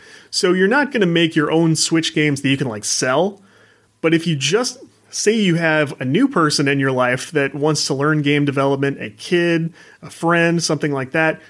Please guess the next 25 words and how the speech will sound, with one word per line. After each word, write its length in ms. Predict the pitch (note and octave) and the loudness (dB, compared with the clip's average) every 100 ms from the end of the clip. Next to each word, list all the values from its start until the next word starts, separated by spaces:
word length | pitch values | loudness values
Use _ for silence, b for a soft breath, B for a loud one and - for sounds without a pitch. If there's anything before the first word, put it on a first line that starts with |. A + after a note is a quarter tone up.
| B | B
You 140 | E3 D#3+ | -2 0
can 160 | D#3 | 0
easily 400 | - C4 B3+ F3 | 0 0 2 2
download 480 | D#3 D3+ D3+ C#3+ C3+ | 2 0 2 2 0
Fuse 320 | C3 E3+ D#3 | -2 0 0
four, 580 | - F#3+ F#3+ C#3 B2+ - | -2 0 2 2 0 -2
apparently. 680 | - - G3 D#3 B2+ B2 A#2+ - | -10 -4 0 0 -2 -4 -6 -8
I've 220 | - D3+ D3+ | -2 0 2
not 200 | D#3 D#3 | 0 0
tried 260 | F3 D#3+ | 0 0
it, 140 | A#2+ - B B B - | -2 -6 B B B -8
but 380 | C#3+ D#3 C#3+ C#3+ | -2 0 0 0
it 100 | E3 | 0
has 340 | D3+ D#3+ D3 | 0 0 0
this 280 | D3+ C#3+ - - - _ | 0 -2 -2 -8 -20 _
pretty 300 | - F3+ E3+ | -2 0 0
simple 340 | G3 F#3+ G#3 | 0 0 2
language 420 | G3+ G3+ E3 D3 | 2 0 0 -2
to 80 | - | -4
use 500 | C#3+ C3+ C3+ C3 - - | -2 0 -2 -4 -6 -4
and 200 | B2+ A#2+ | -4 -2
all 140 | C3+ | 0
these 160 | D#3+ D#3 | 0 0
cool 280 | F#3 F3 | 0 2
assets, 640 | E3+ F3+ F3 C#3+ B2+ - | 2 0 0 0 0 -4